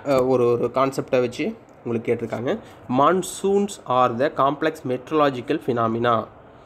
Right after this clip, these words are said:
So, பருவமழை என்பது ஒரு சிக்கலான வானிலை நிகழ்வு. ஆமா, ஏன்னா மான்சூன் அப்படிங்கிறது சவுத் ஈஸ்ட் Asia, தென் கிழக்கு நாடுகளுக்கு மட்டும் ஒரு யூனிக்கான ஒரு phenomena.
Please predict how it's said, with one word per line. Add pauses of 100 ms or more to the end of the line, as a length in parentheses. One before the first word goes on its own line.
(360)
So,
பருவமழை
என்பது
ஒரு
சிக்கலான
வானிலை
நிகழ்வு.
ஆமா, (880)
ஏன்னா
மான்சூன்
அப்படிங்கிறது (360)
சவுத்
ஈஸ்ட்
Asia, (760)
தென் (300)
கிழக்கு
நாடுகளுக்கு
மட்டும் (460)
ஒரு (500)
யூனிக்கான
ஒரு
phenomena.